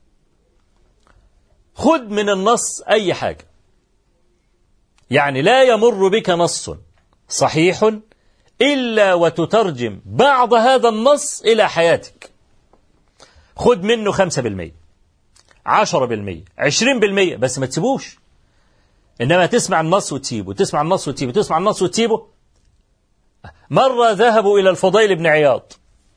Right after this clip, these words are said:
وقالوا له: "يا أبا علي، حدثنا، قل لنا شوية أحاديث،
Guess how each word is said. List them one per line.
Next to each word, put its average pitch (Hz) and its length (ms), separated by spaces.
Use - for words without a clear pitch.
وقالوا 226 280
له: 262 80
"يا 240 220
أبا 240 120
علي، 202 520
حدثنا، 143 760
قل 196 180
لنا 277 120
شوية 262 260
أحاديث، 202 540